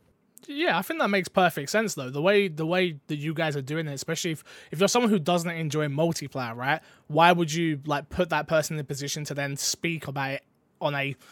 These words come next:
<laughs> on a big scale of, like, "Okay, well, I already know I don't like this. I already know this isn't for me." And then you, it's hard to then judge things in the right way, right?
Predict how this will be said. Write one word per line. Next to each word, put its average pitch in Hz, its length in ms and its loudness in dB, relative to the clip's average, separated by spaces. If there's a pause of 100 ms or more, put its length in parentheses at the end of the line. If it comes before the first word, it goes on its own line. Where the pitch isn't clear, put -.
<laughs> - 280 -12
on 226 80 8
a 180 80 6
big 165 280 2
scale 175 420 6
of, 147 100 0
like, 147 200 0
"Okay, 156 240 0
well, 139 180 0
I 170 60 8
already 170 240 4
know 165 220 2
I 156 80 4
don't 147 340 0
like 143 300 -2
this. 147 320 -2 (220)
I 151 40 -4
already 165 200 2
know 165 140 2
this 156 180 -2
isn't 151 340 -6
for 147 260 -6
me." 151 240 -2
And 139 100 -4
then 143 120 -6
you, 147 100 -8
it's - 120 -6
hard 170 280 4
to 165 100 -4
then 147 360 -2
judge 170 400 0
things 135 360 -6
in 139 120 -6
the 143 100 -4
right 139 260 -2
way, 147 240 -2
right? 127 320 -2